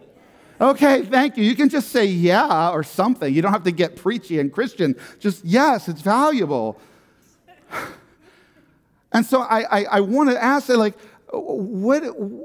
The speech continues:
how are we seeing our families, and specifically, what makes them successful? What makes them headed in the right direction? I don't even mean successful in, uh, crass,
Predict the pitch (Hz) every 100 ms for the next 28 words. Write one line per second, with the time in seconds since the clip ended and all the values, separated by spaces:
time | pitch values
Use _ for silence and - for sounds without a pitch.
0 | - - - 262 311 277 233 - 220 226
1 | 196 185 170 - _ _ 165 156 - -
2 | 247 277 160 110 117 185 - - _ _
3 | _ _ _ - 185 196 - 285 277 240
4 | 196 202 196 - _ _ _ _ 151 214
5 | 254 220 240 - 220 196 - 190 - -
6 | 220 208 - - 113 - - _ _ _
7 | _ _ - - 170 214 214 - 190 170
8 | - - - 202 226 214 180 160 147 180
9 | 170 135 139 160 - 127 143 175 160 143
10 | 143 139 135 135 120 - 156 131 - 135
11 | 120 - - - - 143 131 123 120 107
12 | _ _ 127 113 - - - 151 139 -
13 | -